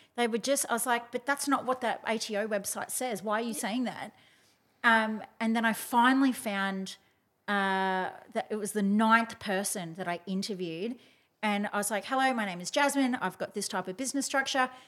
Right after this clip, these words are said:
And he's, and, you know, he quizzed me on some things. And then he was like, "Okay, fine." And that was kinda like the end of the conversation. It's like, he knew.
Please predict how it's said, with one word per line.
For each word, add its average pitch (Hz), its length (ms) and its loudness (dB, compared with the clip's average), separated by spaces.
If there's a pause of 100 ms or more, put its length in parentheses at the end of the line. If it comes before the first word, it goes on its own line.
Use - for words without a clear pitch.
(280)
And 214 120 0
he's, 208 200 -2
and, 208 240 -4
you 220 120 -2
know, 202 100 -2
he 208 240 -8
quizzed - 420 0
me 185 240 -6
on 196 160 -6
some 190 160 -8
things. 202 400 -6
And 202 260 -4
then 202 180 0
he 208 120 -4
was 202 140 -4
like, 202 180 -4
"Okay, 220 220 -2
fine." 202 320 -4
And 190 100 -8
that 185 80 -4
was 202 140 -8
kinda 240 200 -2
like 202 200 -2
the 214 100 -4
end 190 140 -2
of 190 40 -4
the 190 60 -6
conversation. 185 640 -6
It's 165 100 -12
like, 190 200 0 (1040)
he 247 120 0
knew. 269 340 2